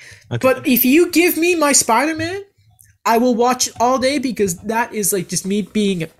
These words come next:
Speaker 2: a kid again. And you could feel it in the theater. It was really cool. Um, doo-doo, what
Speaker 1: I'm not
Speaker 2: else?
Speaker 1: gonna lie. Okay, so we're gonna move on with this, but I pers-, and I don't know if you guys agree with this, but I think, you know, we have three different options with the Spider-Man, but I feel like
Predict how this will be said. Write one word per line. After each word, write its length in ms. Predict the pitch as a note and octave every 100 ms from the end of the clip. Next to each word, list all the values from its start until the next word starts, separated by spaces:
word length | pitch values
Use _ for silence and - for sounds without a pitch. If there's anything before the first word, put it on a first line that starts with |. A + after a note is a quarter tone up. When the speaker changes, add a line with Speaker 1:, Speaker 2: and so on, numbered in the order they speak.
| F#3+
Speaker 2:
a 60 |
kid 260 | - - G3+
again. 260 | G3 D#3+ -
And 140 | A3+ A3
you 80 |
could 120 | C4 -
feel 280 | E4 D#4+
it 100 | D4+
in 80 | C4
the 80 | G#3+
theater. 340 | - G#3+ E3+ D#3+
It 40 |
was 180 | E3+ F3+
really 280 | A#3+ A3+ F3+
cool. 360 | F3+ D#3+ D#3 - - - D#3 -
Um, 460 | F#3 F#3+ F#3+ F#3
doo-doo, 380 | F#3+ F4 E4 D4+
what 120 | C4+
Speaker 1:
I'm 80 | A#3+
not 40 | G#3+
Speaker 2:
else? 40 |
Speaker 1:
gonna 120 | C4
lie. 140 | G3 D3
Okay, 200 | C3 C#3+
so 180 | C3+ C#3
we're 200 | C3+ C3+
gonna 160 | E3+
move 160 | E3 C3
on 180 | A#2+ A2+
with 100 | A2
this, 200 | G#2+ -
but 240 | A#2+ A2+ _ _ _ _ _ -
I 100 | E3+
pers-, 360 | - G#3+ G#3
and 160 | F#3 D#3+
I 80 | E3+
don't 160 | F#3+
know 80 | D#3+
if 140 | D3+ C#3+
you 60 |
guys 200 | B2+ A#2+
agree 180 | A#2 A2+
with 140 | A2+
this, 180 | A2+ B2
but 160 | - C3
I 80 | D3
think, 340 | - F3 E3+ - _ _ _ _ _ _ _ _ _ _ -
you 60 | D#3+
know, 80 |
we 80 | C#3
have 100 | D3
three 140 | - D#3+
different 220 | D#3 C#3+
options 320 | A#2 - A2+
with 80 | A2+
the 60 |
Spider-Man, 480 | A#2 - A2+ G#2 G2+
but 260 | A2+ A#2+ - _ _ _ _ _ _ _ _ _ _ _ _ _
I 100 | -
feel 220 | F3+ - C4
like 260 | A3 F#3